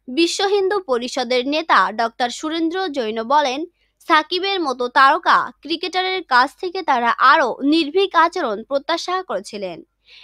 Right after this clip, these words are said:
এটা দুর্ভাগ্য যে কালীপূজায় যাওয়ার অপরাধে বাংলাদেশে একজন তারকাকেও প্রাণের হুমকি দেওয়া হচ্ছে।" তিনি বলেন, "সাকিব আল হাসানের মতো একজন নন্দিত ক্রিকেটার এই ইসলামী মৌলবাদের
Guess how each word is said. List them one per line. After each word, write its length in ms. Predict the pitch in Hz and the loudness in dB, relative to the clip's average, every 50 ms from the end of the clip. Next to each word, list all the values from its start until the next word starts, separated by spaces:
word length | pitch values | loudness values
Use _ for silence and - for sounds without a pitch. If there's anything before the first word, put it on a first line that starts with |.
| - - | -6 2
এটা 300 | - 294 285 285 285 277 | 4 4 6 6 4 4
দুর্ভাগ্য 580 | 254 302 311 302 294 330 359 311 311 359 370 - | 4 2 -2 0 2 0 0 2 0 -2 -2 -2
যে 300 | 370 339 247 202 - - - | -2 0 0 0 -2 -2 2
কালীপূজায় 600 | - 277 285 294 330 320 349 381 339 381 381 370 | 4 4 4 4 2 -2 -4 -4 -2 -2 -2 0
যাওয়ার 420 | 294 262 233 226 220 226 226 233 220 - - - | 2 4 6 6 8 6 6 2 -2 -8 0 4
অপরাধে 680 | - 277 294 294 349 370 359 339 302 294 277 196 170 - | 6 6 6 4 2 0 0 0 -2 -4 -8 -8 -8 -4
বাংলাদেশে 800 | 220 233 277 294 302 320 339 349 349 370 381 359 - - 403 - - | 2 4 6 6 6 4 0 -2 -2 -4 -6 -8 -8 -8 -6 -2 0
একজন 360 | - 233 233 233 233 233 240 | -2 -2 -2 -4 -6 -4 0
তারকাকেও 800 | - - 269 277 302 330 359 359 359 - 359 269 226 240 339 - _ _ _ _ _ _ | 2 4 4 4 4 2 -2 -4 -4 -2 -2 0 0 0 -2 -4 _ _ _ _ _ _
প্রাণের 420 | - 320 320 311 320 349 392 370 | 2 4 4 4 4 2 0 -2
হুমকি 400 | - 381 381 359 370 - 403 403 | -2 -2 -2 -2 -4 -4 -4 -2
দেওয়া 260 | 294 247 214 190 190 | 0 4 4 4 4
হচ্ছে।" 580 | 208 208 214 190 - - - - 196 180 - - _ _ _ _ _ | 2 0 -6 -10 -10 -12 -12 -10 -10 -10 -12 -14 _ _ _ _ _
তিনি 220 | - 339 359 370 381 | 0 2 2 2 4
বলেন, 400 | 381 381 392 370 277 247 285 330 - _ _ _ _ _ _ | 4 4 4 4 2 -4 -6 -8 -10 _ _ _ _ _ _
"সাকিব 440 | - - 339 330 339 339 392 392 403 | 0 4 4 4 4 2 -2 0 0
আল 140 | 427 427 | 0 0
হাসানের 540 | 415 - 320 262 247 - 247 247 240 240 247 | 0 0 -2 -2 -2 -2 -6 -6 -6 -4 -4
মতো 420 | 269 294 359 - 302 254 254 - - _ _ _ _ | -4 -4 -2 -2 0 0 0 -2 -4 _ _ _ _
একজন 340 | - 254 262 254 240 285 285 | 0 0 0 0 -2 -2 -2
নন্দিত 460 | 285 302 302 320 320 311 370 370 - | 0 0 0 0 0 -2 -4 -2 -2
ক্রিকেটার 640 | 403 392 - - 302 311 320 381 359 - 381 381 392 392 - - | -4 -4 -4 -6 -8 -6 -6 -6 -4 -2 0 0 0 -2 -2 -2
এই 220 | 269 240 226 - - | -2 -2 -2 -4 -6
ইসলামী 500 | 285 285 - - 339 359 359 339 359 370 | -10 -10 -6 -2 0 2 2 2 0 -2
মৌলবাদের 680 | 302 254 233 240 240 240 233 254 254 269 254 220 226 | -2 -4 -4 -4 -4 -2 -2 0 0 0 0 0 -2